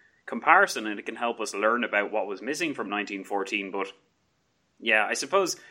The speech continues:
there's, there's pros and cons of having, of having stories you, you're stuck into, essentially. But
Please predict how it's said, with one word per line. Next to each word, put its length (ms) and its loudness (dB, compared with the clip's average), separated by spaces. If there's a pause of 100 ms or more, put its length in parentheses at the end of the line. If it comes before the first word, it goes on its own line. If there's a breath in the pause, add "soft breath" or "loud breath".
there's, 120 -2
there's 320 -2
pros 400 2
and 160 -2
cons 380 -2
of 100 -6
having, 440 0 (260)
of 80 -10
having 240 0
stories 560 0
you, 180 -4
you're 420 0
stuck 380 2
into, 380 0
essentially. 580 0
But 220 -2